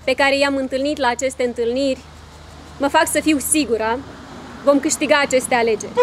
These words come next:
Vom câștiga aceste alegeri în pofida încercărilor disperate ale fostului președinte de a folosi resursa administrativă, de a minți, de a umple televiziunile cu tot felul de falsuri,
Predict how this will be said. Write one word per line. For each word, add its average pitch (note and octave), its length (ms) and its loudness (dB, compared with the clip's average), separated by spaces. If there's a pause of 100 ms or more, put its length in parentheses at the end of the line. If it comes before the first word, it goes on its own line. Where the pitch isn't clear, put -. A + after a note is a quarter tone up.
(720)
Vom D4+ 200 4
câștiga D#4 440 2
aceste D#4 320 0
alegeri C#4+ 560 4 (680)
în E4 60 6
pofida D#4 440 4
încercărilor C#4 680 4
disperate C#4 840 2
ale C4+ 200 0
fostului C#4 500 0
președinte C4 960 0 (380)
de D#4+ 60 4
a D#4+ 80 4
folosi D4+ 360 2
resursa C#4+ 420 0
administrativă, B3 1200 -2 (440)
de D4+ 100 4 (120)
a D4+ 40 2
minți, C#4+ 680 0 (320)
de B3+ 80 2
a D4 100 6
umple D4 240 2
televiziunile C#4+ 640 0
cu C4+ 120 -8
tot C#4+ 180 0
felul C#4+ 280 0
de B3 280 0 (120)
falsuri, C4+ 680 0